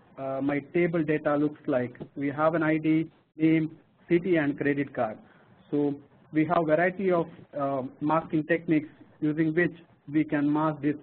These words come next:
data. So let me consider an example of masking I D column. So we have an option of, uh, masking the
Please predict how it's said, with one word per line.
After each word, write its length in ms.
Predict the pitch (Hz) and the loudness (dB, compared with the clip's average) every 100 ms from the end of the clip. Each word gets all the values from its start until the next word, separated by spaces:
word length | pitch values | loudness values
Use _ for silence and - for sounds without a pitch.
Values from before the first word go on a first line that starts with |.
| - | -6
data. 320 | 135 113 104 - | -4 -4 -8 -8
So 220 | 143 139 143 - - - | -8 -8 -10 -20 -12 -6
let 180 | 156 | -2
me 80 | 220 | -2
consider 460 | - 175 180 170 165 | 0 0 0 0 2
an 160 | 156 | 2
example 680 | 147 139 160 156 165 160 156 - _ _ | -2 0 -2 -2 -4 -4 -4 -6 _ _
of 160 | 147 147 - | -4 -4 -4
masking 460 | 147 147 - 170 | -4 -4 -2 0
I 140 | 151 151 | 0 0
D 100 | 165 | -2
column. 460 | 170 165 175 185 185 - - _ | 2 2 2 0 -4 -18 -20 _
So 260 | 165 170 170 - | -2 -2 -4 -6
we 140 | 160 175 | -4 -2
have 260 | 185 190 | -2 -2
an 120 | 190 165 | 0 0
option 540 | 156 156 - 160 160 - _ _ _ - | 0 -2 -4 -2 -4 -12 _ _ _ -2
of, 280 | 147 147 147 - _ _ - | 2 2 0 -16 _ _ -12
uh, 240 | 135 135 139 | -8 -6 -4
masking 500 | 151 165 165 175 170 | -2 -2 -2 -2 0
the 320 | 156 156 147 | 2 2 2